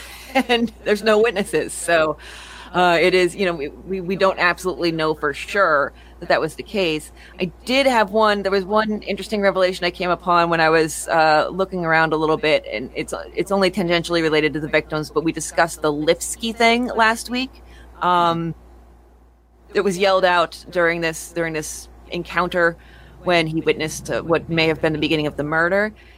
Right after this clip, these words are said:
And, uh, I believe it was a, a dissertation on Casebook that I ran into where they were discussing other possibilities. And the one that never occurred to me that I was like, "Oh, I'm so stupid," was Lizzie.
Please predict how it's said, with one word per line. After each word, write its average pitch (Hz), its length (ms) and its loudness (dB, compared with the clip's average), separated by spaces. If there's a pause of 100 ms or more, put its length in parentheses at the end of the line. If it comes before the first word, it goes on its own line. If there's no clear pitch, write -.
(180)
And, 165 500 0
uh, 147 300 2
I 143 60 -2
believe 190 200 0
it 190 40 -2
was 170 100 -2
a, 160 200 2
a 147 100 -4
dissertation 175 580 -8
on 143 140 -6
Casebook 175 680 -2 (480)
that 160 100 0
I 156 260 4
ran 170 260 -2
into 151 520 -2
where 160 200 0
they 156 160 0
were 147 80 4
discussing 156 500 -2
other 156 200 2
possibilities. 160 920 0
And 151 260 2
the 156 100 0
one 156 260 2
that 156 140 0
never 160 220 0
occurred 170 320 0
to 175 60 -2
me 156 180 -2
that 143 80 -2
I 147 100 4
was 147 140 0
like, 147 220 2
"Oh, 170 120 4
I'm 190 160 2
so 143 180 -2
stupid," 151 500 0
was 147 340 2 (320)
Lizzie. 175 500 0